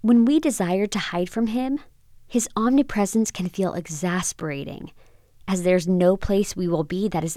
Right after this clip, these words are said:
outside of his knowledge. But when we desire a relationship with him, we will be encouraged by his presence in all places, confident that he is always aware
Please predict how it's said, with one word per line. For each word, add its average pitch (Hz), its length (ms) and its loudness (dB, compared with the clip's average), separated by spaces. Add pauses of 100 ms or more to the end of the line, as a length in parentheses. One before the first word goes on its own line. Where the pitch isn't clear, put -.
outside 180 440 -2
of 160 100 -4
his 160 160 -6
knowledge. 175 680 -6 (760)
But 185 140 -2
when 196 160 2
we 202 120 2
desire 190 600 0
a 180 60 -2
relationship 170 840 -4
with 160 120 -12
him, 156 300 -8 (580)
we 254 120 0
will 277 100 2
be 254 180 0
encouraged 277 600 0
by 175 160 -4
his 160 180 -6
presence 156 540 -6
in 165 80 -6
all 147 160 -4
places, - 760 -10 (680)
confident 220 680 0
that - 160 -4
he 208 140 -2
is 185 100 -2 (140)
always 208 380 4
aware 170 500 0